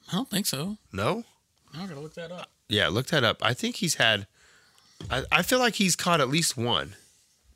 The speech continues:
Speaker 2: At least one. Yachty looks like he's getting a little thicker.
Speaker 1: He is.
Speaker 2: Thickening
Speaker 1: Last
Speaker 2: out.
Speaker 1: year he thinned out.
Speaker 2: He's been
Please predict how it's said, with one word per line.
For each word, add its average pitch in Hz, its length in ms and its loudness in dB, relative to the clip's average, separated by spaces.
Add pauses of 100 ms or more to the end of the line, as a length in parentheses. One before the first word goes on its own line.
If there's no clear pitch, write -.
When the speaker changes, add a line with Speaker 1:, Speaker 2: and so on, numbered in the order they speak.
(140)
Speaker 2:
At 127 180 4
least 160 360 2
one. - 320 -6 (3750)
Yachty 208 280 2
looks 135 220 2
like 107 120 4
he's 107 260 -4
getting 110 280 2
a 107 40 0
little 95 180 0
thicker. - 580 0 (400)
Speaker 1:
He 196 220 0
is. 135 400 -2 (120)
Speaker 2:
Thickening - 560 0
Speaker 1:
Last 156 220 8
Speaker 2:
out. - 60 4
Speaker 1:
year 180 120 4
he 156 140 4
thinned 151 300 2
out. 135 300 4 (1800)
Speaker 2:
He's 98 260 -2
been 90 360 -4